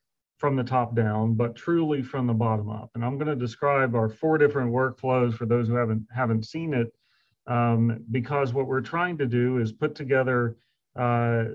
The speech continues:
the entire landscape of what's on the ground in communities, from the assets, the, the people, the assets, the physical, uh, infrastructure that exists in energy communities around the country. And then with the knowledge of where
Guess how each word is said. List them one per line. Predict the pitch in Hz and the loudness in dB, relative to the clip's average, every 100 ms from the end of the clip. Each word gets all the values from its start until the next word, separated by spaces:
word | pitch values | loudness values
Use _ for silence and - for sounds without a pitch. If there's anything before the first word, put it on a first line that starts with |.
| - | -6
the | 127 | -2
entire | 123 131 165 143 | 0 2 2 2
landscape | 131 127 127 - 117 110 107 | 0 0 -4 -4 -2 0 -2
of | 110 107 | -4 -4
what's | 110 127 110 - _ _ _ | -2 -2 -4 -14 _ _ _
on | - 143 175 | -4 -2 -2
the | 160 | -2
ground | 131 131 131 135 | 0 0 0 0
in | 123 120 | -2 -2
communities, | 123 110 107 123 | 0 0 0 -2
from | 120 110 | -2 0
the | 110 | 2
assets, | 117 127 - 123 113 | 2 0 -2 -4 -4
the, | - 113 110 113 | -6 -6 -6 -6
the | 110 | -4
people, | 107 151 143 139 | -4 -6 -2 0
the | 123 113 | 2 2
assets, | 110 120 117 123 117 107 | 0 -2 -4 -4 -4 -4
the | 113 | -8
physical, | 107 143 135 131 127 113 - _ _ _ - | -4 -4 -4 -4 -4 -6 -10 _ _ _ -6
uh, | 107 107 | -4 -4
infrastructure | 151 147 156 - 139 123 131 120 | -4 -6 -6 -4 -4 -2 -2 0
that | 113 | 2
exists | 110 107 127 123 - | 0 0 -2 -2 -4
in | 120 113 110 110 | 0 2 0 0
energy | 120 120 113 | -2 0 0
communities | 107 113 113 110 | 0 2 2 2
around | 110 107 | 0 -2
the | 104 | -4
country. | - 180 - 123 117 110 - _ _ _ _ _ | -6 -6 -2 0 0 -2 -10 _ _ _ _ _
And | 135 139 | -2 0
then | 127 156 160 | 2 2 4
with | 143 131 | 2 2
the | 131 | 0
knowledge | 123 127 135 131 117 | 2 2 2 0 0
of | 117 | -2
where | 117 120 123 120 113 | 0 2 2 2 -2